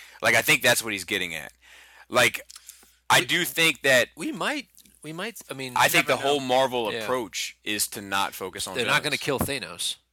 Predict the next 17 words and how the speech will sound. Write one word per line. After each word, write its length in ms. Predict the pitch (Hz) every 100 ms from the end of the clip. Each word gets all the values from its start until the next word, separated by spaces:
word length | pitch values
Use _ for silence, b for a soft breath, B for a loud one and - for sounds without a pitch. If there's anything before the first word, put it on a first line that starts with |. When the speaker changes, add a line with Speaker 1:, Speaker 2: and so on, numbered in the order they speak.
| -
Speaker 1:
It's 140 | 104
a 40 | 104
hero's 400 | 98 104 95 90
world. 360 | 98 78 - _
Speaker 2:
Yeah. 260 | - 98 87 - - _ _
Speaker 1:
I, 140 | - 107
that's 200 | 117 -
what 80 | 120
I 80 | 110
think 240 | 113 98
it 80 | 87
is. 240 | 64 -
I, 140 | - 101
I 80 | 104
don't 200 | 113 113
think 300 | - 123 117
it's, 240 | 107 -